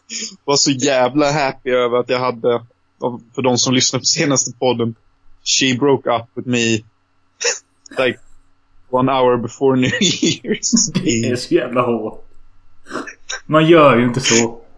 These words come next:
Speaker 1: Like, it's not even funny. Like
Speaker 2: Jo, för det är så jävla, det är så jävla filmiskt.
Speaker 1: Jag vet. Jag vet. Hela mitt liv är en enda lång film, typ.
Speaker 2: Men alltså, vad fan, då måste jag fråga. För...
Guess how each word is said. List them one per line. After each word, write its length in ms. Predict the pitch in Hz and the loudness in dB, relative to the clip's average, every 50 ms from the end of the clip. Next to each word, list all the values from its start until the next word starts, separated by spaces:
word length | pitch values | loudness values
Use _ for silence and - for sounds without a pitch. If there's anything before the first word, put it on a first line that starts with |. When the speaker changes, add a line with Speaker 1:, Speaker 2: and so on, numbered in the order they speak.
| - - - - - _ - - - - - - - _ - - - - 143 | -20 -20 -20 -20 -20 _ -20 -20 -20 -20 -20 -20 -20 _ -20 -20 -8 -4 -2
Speaker 1:
Like, 160 | 143 135 135 | -2 -2 -2
it's 160 | 147 - - 151 | -2 -2 -2 0
not 100 | 151 151 | 0 0
even 160 | 139 127 113 | 0 0 -2
funny. 400 | 113 - 131 131 123 117 110 - _ _ _ - 123 120 | -2 -2 -2 0 0 -2 -4 -6 _ _ _ -2 0 0
Like 200 | 120 117 117 - _ _ _ _ _ _ _ _ _ _ _ _ _ _ _ _ _ - _ _ _ | 0 0 -4 -8 _ _ _ _ _ _ _ _ _ _ _ _ _ _ _ _ _ -20 _ _ _
Speaker 2:
Jo, 240 | - 143 143 147 151 | 2 4 6 6 6
för 120 | 147 160 151 | 6 6 6
det 80 | 160 | 6
är 60 | 147 | 4
så 120 | 143 - 151 | 4 4 4
jävla, 240 | 147 165 175 165 156 160 - - | 4 6 6 6 4 2 0 2
det 140 | - 165 165 | 4 4 4
är 40 | 135 | 4
så 140 | - - 127 | 4 2 2
jävla 260 | 151 175 165 151 - | 2 2 2 2 0
filmiskt. 640 | - - 151 117 98 101 95 95 107 - - - 165 156 - - - - _ _ _ _ _ _ _ _ _ _ _ _ _ _ _ _ _ _ - | 0 0 0 0 0 -2 -6 -8 -10 -12 -8 -6 -6 -6 -6 -8 -20 -20 _ _ _ _ _ _ _ _ _ _ _ _ _ _ _ _ _ _ -4
Speaker 1:
Jag 140 | 113 123 | -2 0
vet. 340 | 117 123 120 120 110 113 113 117 _ _ _ _ _ _ - _ _ | 2 2 2 2 2 0 -2 -4 _ _ _ _ _ _ -20 _ _
Jag 100 | - 131 | -12 -6
vet. 300 | - - 117 - - - - - | -2 0 0 2 0 0 -2 -2
Hela 120 | 120 117 117 | -2 0 2
mitt 200 | 120 117 104 120 | 0 0 0 0
liv 320 | 120 120 120 117 117 117 117 | 2 2 2 4 4 4 4
är 0 | 120 | 4
en 60 | 120 117 | 2 2
enda 180 | 117 117 117 | 2 2 2
lång 320 | 113 113 113 117 113 113 110 | 2 2 2 2 0 -2 -4
film, 240 | - 117 107 104 | -6 -8 -10 -8
typ. 160 | - 110 104 - _ _ _ _ _ _ _ _ _ _ | -6 -8 -8 -10 _ _ _ _ _ _ _ _ _ _
Speaker 2:
Men 180 | - 156 151 151 | -4 0 2 2
alltså, 460 | 151 143 160 160 147 147 - - - - | 4 4 2 2 0 0 -4 -8 -10 -10
vad 240 | 156 135 156 147 - | -2 0 0 2 2
fan, 320 | - 165 151 143 147 156 151 | 2 2 2 0 0 -2 -2
då 60 | 151 | 0
måste 220 | 170 175 170 156 | 0 0 2 0
jag 80 | 131 - - - - - - - - | 0 0 -2 -8 -18 -20 -20 -10 -4
fråga. 460 | 143 147 139 131 120 117 110 104 104 - - _ _ _ _ _ _ _ - | 0 2 2 2 2 2 0 0 -2 -6 -16 _ _ _ _ _ _ _ 0
För... 240 | - 156 - - - | 0 2 2 0 -4